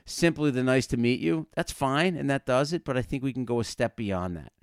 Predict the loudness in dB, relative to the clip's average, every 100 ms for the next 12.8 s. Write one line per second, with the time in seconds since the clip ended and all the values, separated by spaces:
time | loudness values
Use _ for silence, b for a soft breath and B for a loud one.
0 | b b b b -4 -2 -2 -2 2 2
1 | 2 0 2 -2 -4 -6 -4 -4 -4 -2
2 | 0 0 -2 -6 -6 -4 -4 -6 -8 -12
3 | -20 _ _ _ _ _ _ _ _ _
4 | _ _ _ _ B B B -4 2 2
5 | 4 4 4 4 4 2 0 2 4 2
6 | -2 -4 -2 0 0 -2 -4 -4 -4 -2
7 | -2 -2 -4 -6 -2 0 0 -2 -4 -6
8 | -6 -8 -10 -8 -8 -8 -8 -8 -8 -12
9 | -8 -4 -4 -8 B B 2 4 6 4
10 | 4 6 6 4 2 0 0 -2 -2 0
11 | 0 0 -2 -4 -2 -2 -2 -4 -6 -10
12 | -8 -6 -6 -4 -6 -6 -8 -10